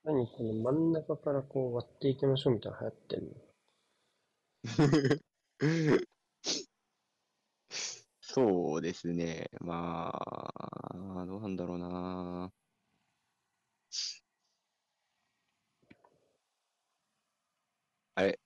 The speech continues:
Speaker 2: どういうことですか？ポルトガルが結構やってるってことですか？その真ん中からって。
Speaker 1: わかんない。この試合で流行ってんのっていう。
Speaker 2: あ、この試合でってことか。
Speaker 1: いや、ベンタンクールがこう割ったやつに対して、フェリッ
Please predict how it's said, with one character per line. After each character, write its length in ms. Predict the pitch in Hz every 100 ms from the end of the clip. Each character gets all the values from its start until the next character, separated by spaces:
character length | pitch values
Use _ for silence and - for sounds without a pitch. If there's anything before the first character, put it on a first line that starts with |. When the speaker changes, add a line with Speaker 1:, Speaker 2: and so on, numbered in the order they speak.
| -
Speaker 2:
ど 80 | 95
う 20 |
い 20 |
う 40 |
こ 60 | 90
と 0 |
で 20 |
す 40 | -
か？ 60 |
ポ 140 | - 120
ル 80 | 123
ト 100 | 131
ガ 100 | 127
ル 100 | 123
が 200 | 123 120 _ _ -
結 180 | - -
構 80 | 95
や 100 | 90
っ 40 |
て 120 | -
る 100 | 87
っ 20 |
て 100 | -
こ 60 | 76
と 60 | -
で 40 |
す 60 | -
か？ 180 | - - _ _ _ _ _ _ _ _ _
そ 140 | -
の 40 | 90
真 100 | 85
ん 80 | 85
中 180 | - 87
か 120 | 139
ら 80 | 123
っ 20 |
て。 60 |
Speaker 1:
わ 40 | 120
か 120 | 113
ん 100 | 104
な 80 | 110
い。 60 | -
こ 60 |
の 120 | 113 110
試 180 | -
合 20 | 117
で 40 |
流 40 | 113 - 113
行 60 |
っ 60 | 113
て 240 | _ -
ん 120 | 95 101
の 80 |
っ 60 | 110 -
て 80 | -
い 40 | -
う。 120 | 104 - 147 - -
Speaker 2:
あ、 200 | - 90
こ 100 | -
の 60 | 101
試 160 | - 104
合 60 |
で 60 | 104
っ 40 |
て 40 | -
こ 120 | -
と 60 | -
か。 180 | - - -
Speaker 1:
い 60 | -
や、 100 | 101
ベ 140 | 104
ン 80 | 113
タ 160 | 113 117
ン 60 |
ク 160 | 113 120
ー 60 | 110
ル 140 | 107
が 140 | 95 95
こ 160 | - -
う 40 |
割 120 | 98 -
っ 160 | -
た 100 | -
や 180 | 107 107
つ 20 | 104 -
に 120 | -
対 240 | - - -
し 200 | - -
て、 240 | - - - - _ _ _ _
フ 60 | -
ェ 40 |
リ 60 |
ッ 20 | 107